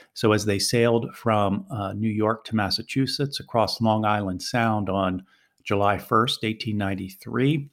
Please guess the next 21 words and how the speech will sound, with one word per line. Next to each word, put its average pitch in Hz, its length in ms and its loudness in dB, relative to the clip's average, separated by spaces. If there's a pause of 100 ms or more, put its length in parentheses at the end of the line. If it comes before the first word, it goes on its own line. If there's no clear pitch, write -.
(400)
uh, 110 280 4
the 113 160 2
operation 120 540 4
was 117 140 2
performed, 127 640 0 (180)
uh, 107 220 -4
under 127 260 2
deck 123 480 -2 (240)
in 98 140 -6
a, 95 400 -2
in 110 140 -2
the 104 80 0
saloon, 107 560 0 (540)
uh, 98 360 -2 (100)
basically 98 460 -2
just 95 220 0
like - 160 -6
a - 60 -6
small 101 320 2
living 95 280 2
room 87 320 -4